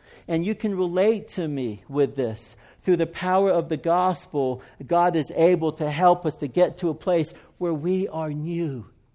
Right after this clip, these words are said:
creatures in Christ. We are new. I'm not saying that I don't struggle with sin. In fact, I do. And the very fact that I feel inside of me this struggle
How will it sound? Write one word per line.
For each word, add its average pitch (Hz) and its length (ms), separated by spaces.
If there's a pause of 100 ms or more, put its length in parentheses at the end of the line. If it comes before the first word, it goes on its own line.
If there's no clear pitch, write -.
(100)
creatures 156 640
in 110 180
Christ. 120 680 (840)
We 175 220
are 156 200
new. 151 480 (680)
I'm 202 160
not 208 260
saying 196 460
that 175 140
I 180 120
don't 165 320
struggle 180 680
with 135 180
sin. 107 420 (800)
In 170 120
fact, 175 400
I 160 200
do. 147 520 (640)
And 165 100
the 160 80
very 180 300
fact 196 520
that 165 120
I 151 80
feel 180 360
inside 165 460
of 151 100
me 151 160
this 135 240
struggle 156 600